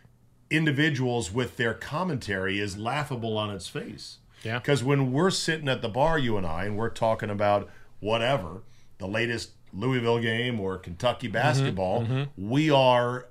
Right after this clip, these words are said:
Speaker 1: arguing a bunch of nuance, and we're kind of agreeing on certain points, and we're looping back to go, "Okay, hold on a second. You said this."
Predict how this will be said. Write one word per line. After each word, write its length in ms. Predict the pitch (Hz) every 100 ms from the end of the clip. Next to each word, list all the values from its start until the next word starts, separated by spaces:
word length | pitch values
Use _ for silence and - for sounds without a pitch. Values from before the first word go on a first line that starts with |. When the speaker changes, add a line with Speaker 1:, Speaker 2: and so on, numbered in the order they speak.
| -
Speaker 1:
arguing 500 | 120 135 139 131 131
a 40 | 120
bunch 260 | 120 117
of 80 | 123
nuance, 560 | 120 143 147 95 76 -
and 100 | 101
we're 80 | 104
kind 300 | - 127 135
of 80 | 131
agreeing 560 | 127 117 143 143 123
on 140 | 101 95
certain 340 | - 101 90
points, 460 | 87 98 85 69 - - -
and 140 | 113 120
we're 120 | 120
looping 440 | 120 139 135 127
back 320 | 123 123 120 -
to 80 |
go, 560 | 107 123 123 123 120 120 131
"Okay, 220 | 135 120
hold 280 | 95 131 135
on 160 | 135
a 60 | 123
second. 380 | - 95 87 92
You 140 | 117
said 400 | 131 - 123 113
this." 340 | 110 127 95